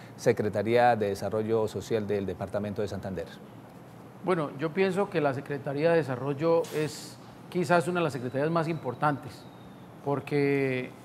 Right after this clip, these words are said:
Speaker 2: el trabajo social es fundamental y esencial antes de, mm, cemento, antes de muchas, eh, obras de infraestructura. Lo más importante es el ser humano, el santanderiano.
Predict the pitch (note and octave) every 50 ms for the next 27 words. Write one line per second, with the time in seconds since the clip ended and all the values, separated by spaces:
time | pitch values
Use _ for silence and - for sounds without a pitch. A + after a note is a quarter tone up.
0 | - - D#3 D#3 A#2+ D#3+ D3 D3+ D#3+ E3 F3 F#3 F3 D3+ B2 - D3 D3 D#3+ E3
1 | C3+ D#3+ E3+ D3+ D3 C3+ B2+ A2+ - C3+ C#3+ D#3+ D3 C3+ B2 A#2 B2+ D3+ D3+ D#3
2 | D#3 D#3 - F3+ D#3+ D3+ D3 C#3+ C3+ B2+ A#2 G#2+ G2+ - - - - - - -
3 | - - - - B2 C3+ C3+ C3 B2+ B2+ B2+ B2 B2 B2 B2 B2 A#2+ A#2+ B2 -
4 | - - - - - - D#3 C#3 C3+ D#3+ F3+ F#3 E3+ C#3 - D3+ D3 C#3+ C#3 C3+
5 | C3+ C#3+ C#3+ B2+ - D#3 D3 B2 C3+ C3 B2+ A#2+ A#2+ A#2 A2 A#2 - - - -
6 | - - D3 D#3 D#3 D3+ - D#3+ D#3+ - - - - - - - C3+ B2+ B2 B2
7 | B2 B2 - - - - - D#3 E3 F3 F3 E3+ E3 C#3 C#3+ C3 A2 - C3 B2
8 | - - B2+ G#2 - D3 D#3 D#3 D#3+ D#3 - - - - - C3 C#3+ C#3+ D#3 D#3+
9 | - D3 B2+ - C#3+ C#3+ C#3 - D3+ C#3 D3 C#3+ B2+ D3+ D3 C#3+ D3 C#3+ C#3 C#3
10 | A#2+ A2 G2+ - - - - - - - - C#3+ C#3+ C3 A#2 - C3 B2+ A#2 C3+
11 | B2+ A#2+ A#2+ A#2 D3 D3+ C#3+ B2+ G#2+